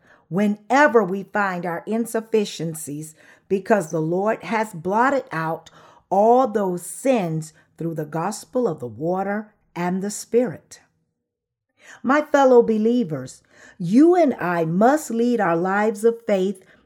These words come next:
being grateful to Jesus Christ by faith.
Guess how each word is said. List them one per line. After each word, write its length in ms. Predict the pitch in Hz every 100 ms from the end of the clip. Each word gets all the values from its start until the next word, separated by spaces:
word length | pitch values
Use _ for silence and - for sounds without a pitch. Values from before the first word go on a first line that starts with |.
| -
being 400 | 160 220 202 185
grateful 580 | 156 220 294 294 - 190
to 160 | 185 180
Jesus 480 | 156 220 233 247
Christ 680 | - - 196 185 185 - -
by 260 | 190 240 262 -
faith. 280 | 156 156